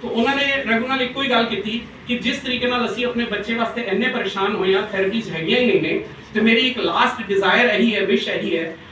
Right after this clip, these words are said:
ਕਿ ਕੋਈ ਇਹੋ ਜਿਹੇ ਸੈਂਟਰਸ ਬਣਾਉਣਾ, ਜਿਹਦੇ ਅੰਦਰ ਸਾਰੇ ਕੁਆਲੀਫਾਈਡ ਲੋਕ ਇੱਕੋ ਜਗ੍ਹਾ ਤੇ ਮੌਜੂਦ ਹੋਣ। ਪ੍ਰੋ-, ਜਾਂ ਕਲੀਨਿਕਲ ਸਾਈਕੋਲੋਜਿਸਟ ਨੇ ਜਾਂ ਆਕੂਪੇਸ਼ਨਲ ਥੈਰੇਪਿਸਟ ਨੇ, ਇਹ ਸਾਰੇ ਈਜ਼ੀਲੀ ਅਵੇਲੇਬਲ ਨਹੀਂ ਨੇ।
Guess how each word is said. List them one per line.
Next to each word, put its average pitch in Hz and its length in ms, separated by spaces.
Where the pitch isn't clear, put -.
ਕਿ 247 80
ਕੋਈ 254 200
ਇਹੋ 226 260
ਜਿਹੇ 277 160
ਸੈਂਟਰਸ 214 400
ਬਣਾਉਣਾ, 170 440
ਜਿਹਦੇ 269 220
ਅੰਦਰ 285 240
ਸਾਰੇ 214 460
ਕੁਆਲੀਫਾਈਡ 233 580
ਲੋਕ 233 280
ਇੱਕੋ 285 280
ਜਗ੍ਹਾ 208 220
ਤੇ 233 100
ਮੌਜੂਦ 170 460
ਹੋਣ। 120 120
ਪ੍ਰੋ-, 220 340
ਜਾਂ 208 80
ਕਲੀਨਿਕਲ 233 460
ਸਾਈਕੋਲੋਜਿਸਟ 196 640
ਨੇ 196 180
ਜਾਂ 208 140
ਆਕੂਪੇਸ਼ਨਲ 233 560
ਥੈਰੇਪਿਸਟ 196 460
ਨੇ, 196 60
ਇਹ - 540
ਸਾਰੇ - 380
ਈਜ਼ੀਲੀ 269 420
ਅਵੇਲੇਬਲ 233 420
ਨਹੀਂ 135 220
ਨੇ। 127 80